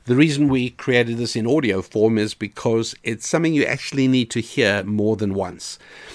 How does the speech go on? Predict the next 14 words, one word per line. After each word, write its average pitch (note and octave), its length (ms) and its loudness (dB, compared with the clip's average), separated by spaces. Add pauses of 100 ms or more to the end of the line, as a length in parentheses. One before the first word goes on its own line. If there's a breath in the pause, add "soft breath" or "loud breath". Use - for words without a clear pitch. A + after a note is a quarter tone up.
(200 loud breath)
And A2+ 160 -2
so B2 440 2
for B2+ 180 -2
people D#3 540 -4
who A#2 320 -4
are, G2 420 -2 (500 loud breath)
uh, F2 160 -6
serious - 1120 -2
about G#2 320 -2
transforming A2 760 2
their G2 160 0
financial G#2 560 -2
destiny, G#2 560 -2 (580 loud breath)
uh, A#2 340 -4